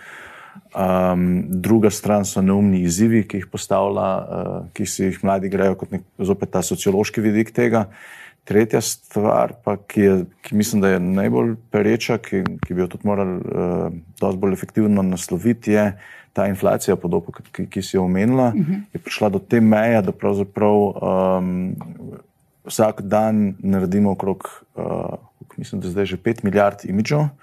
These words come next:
Speaker 1: To moramo nekje hraniti, to nekje objavimo. Če preračunamo, koliko, koliko, eh, je povprečna fotografija velika in koliko rab en server, da ima to, da nam ponuja štiriindvajset ur na dan, pridemo do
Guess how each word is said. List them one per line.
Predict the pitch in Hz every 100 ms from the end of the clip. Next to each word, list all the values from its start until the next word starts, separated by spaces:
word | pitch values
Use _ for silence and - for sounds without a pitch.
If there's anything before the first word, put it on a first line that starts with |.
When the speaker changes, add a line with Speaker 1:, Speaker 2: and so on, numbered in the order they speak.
| - - - _ _
Speaker 1:
To | 117
moramo | 107 104
nekje | 95 101
hraniti, | 98 95 87 82 - _
to | -
nekje | 98 98 98
objavimo. | 87 90 95 131 135 - - - - - _
Če | - 104
preračunamo, | 98 95 95 - 117 104 98 92
koliko, | 87 110 101 - -
koliko, | - 95 92 - -
eh, | 95 92 90
je | 90
povprečna | 87 _ 95 104 104 - 90 85
fotografija | - - - 92 85 107 95
velika | 101 110 220 90 80
in | - 90 85 85 85 - _
koliko | - 101 95 98
rab | 95 98 -
en | 98
server, | 85 113 117 98 90
da | 85
ima | 90 92
to, | 87 95 92 85
da | 85 92
nam | 95
ponuja | 87 95 101 92
štiriindvajset | - 95 95 92
ur | 101
na | 95
dan, | 92 101 101
pridemo | 98 101 98 92
do | 87 92